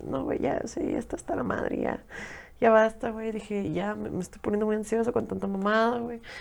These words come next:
A la chingada, necesito a alguien con quien hablar, güey.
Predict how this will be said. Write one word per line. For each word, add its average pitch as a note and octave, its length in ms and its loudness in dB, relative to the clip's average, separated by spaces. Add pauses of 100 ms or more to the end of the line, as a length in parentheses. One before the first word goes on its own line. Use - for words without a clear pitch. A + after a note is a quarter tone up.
(360)
A - 80 -4
la E3+ 120 0
chingada, G#3 460 8
necesito G#3 280 4
a F#3 40 8
alguien G3+ 160 6
con G3+ 100 -4
quien E3 160 2
hablar, A3 440 6
güey. A#3 240 0